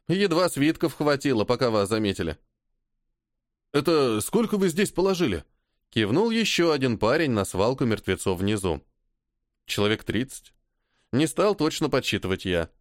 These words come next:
Какой смысл учитывать трупы? Жаль, до адептов в этот раз не получилось добраться.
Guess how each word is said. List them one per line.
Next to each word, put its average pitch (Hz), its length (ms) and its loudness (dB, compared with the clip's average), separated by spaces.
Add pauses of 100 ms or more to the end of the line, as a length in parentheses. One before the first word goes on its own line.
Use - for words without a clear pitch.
(300)
Какой 214 280 0
смысл 165 400 0
учитывать 98 480 -4
трупы? - 420 -6 (960)
Жаль, 139 340 2
до 104 160 2
адептов 107 460 -2
в 101 40 2
этот 101 200 -2
раз 101 220 0
не 104 80 -4
получилось 95 480 -2
добраться. 90 540 -2